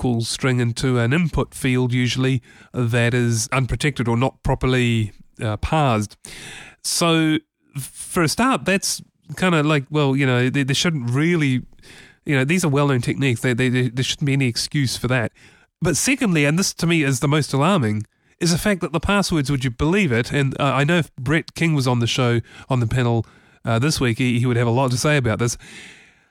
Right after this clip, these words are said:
that the passwords were stored entirely unencrypted.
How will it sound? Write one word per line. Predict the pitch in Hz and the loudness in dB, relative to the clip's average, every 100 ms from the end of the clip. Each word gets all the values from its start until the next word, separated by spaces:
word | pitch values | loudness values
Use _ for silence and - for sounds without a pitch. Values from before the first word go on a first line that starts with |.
| _ | _
that | 170 190 | -4 -2
the | 196 | 0
passwords | 269 311 - 151 147 139 | 2 0 2 0 0 -2
were | 156 180 | -2 0
stored | - - 185 175 175 _ | 0 0 0 2 -2 _
entirely | 160 156 - 180 180 180 175 180 - _ _ - | -2 0 -2 0 2 2 2 0 -4 _ _ 0
unencrypted. | 160 160 147 - 170 _ - 117 98 | 2 2 0 0 -4 _ -4 -4 -4